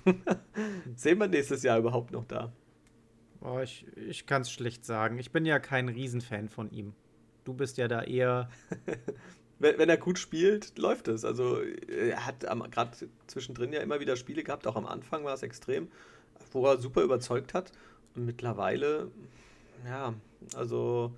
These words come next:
Speaker 1: mehr schlecht als recht, würde ich sagen. Tut
Speaker 2: Ich
Speaker 1: mir
Speaker 2: kann's
Speaker 1: leid für
Speaker 2: schlecht,
Speaker 1: ihn.
Speaker 2: ich kann's schlecht sagen, weil ich fand ihn bei den Panthers noch, ja, damals nicht so besonders. Da wurde er ziemlich hoch gehypt. Ich sag immer,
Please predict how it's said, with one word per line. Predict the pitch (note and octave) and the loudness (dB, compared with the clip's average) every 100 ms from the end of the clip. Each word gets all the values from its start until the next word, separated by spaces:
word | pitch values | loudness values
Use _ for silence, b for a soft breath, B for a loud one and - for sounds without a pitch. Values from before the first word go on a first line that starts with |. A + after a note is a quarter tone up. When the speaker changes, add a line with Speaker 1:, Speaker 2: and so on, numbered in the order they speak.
| B B B B B B - | B B B B B B -4
Speaker 1:
mehr | C3 D3+ | 0 2
schlecht | - D#3 E3 | 2 2 2
als | D3 - | 2 2
recht, | D#3 - | 0 0
würde | A#2 | -2
ich | G#2+ | 0
sagen. | - - - b b b b b b _ _ _ _ | -4 -6 -12 b b b b b b _ _ _ _
Tut | - | -4
Speaker 2:
Ich | D#3 | 4
Speaker 1:
mir | F3+ | 6
Speaker 2:
kann's | |
Speaker 1:
leid | G3 | 6
für | |
Speaker 2:
schlecht, | D#3+ C#3 A#2+ - | 4 2 2 -8
Speaker 1:
ihn. | |
Speaker 2:
ich | F3+ - | -8 2
kann's | E3+ F3+ | 2 2
schlecht | - C3 - | 0 0 0
sagen, | G#2+ A#2 A2+ | -2 -2 -2
weil | A2 A#2 C3 | 0 2 0
ich | - - | -4 -2
fand | C#3 C#3+ | -2 0
ihn | C#3+ C3+ B2+ | -4 -4 -2
bei | B2 | -2
den | A#2+ A#2+ B2 B2 A#2+ | 0 -2 -4 -6 -10
Panthers | - C#3+ D#3 D3+ - | -6 -2 -2 -2 -4
noch, | D3 - - D3 D3+ | -10 -10 -18 -16 -6
ja, | C3+ C3+ C3+ - | -2 -2 -4 -6
damals | C3+ C3+ C3+ - | -6 -4 -6 -6
nicht | C3+ - | -10 -6
so | C3+ | -6
besonders. | C3+ B2 C3 C#3 C3+ | -4 -6 -6 -4 -6
Da | B2 B2 | -4 -4
wurde | C3 C3 | -4 -6
er | |
ziemlich | - B2+ A#2+ | -6 -8 -4
hoch | C3 C#3 - | -4 -4 -8
gehypt. | C3 B2+ C#3+ - - | -4 -4 -4 -8 -18
Ich | - | -8
sag | C3+ A#2+ | -6 -6
immer, | C3+ B2+ B2+ B2 | -8 -6 -6 -6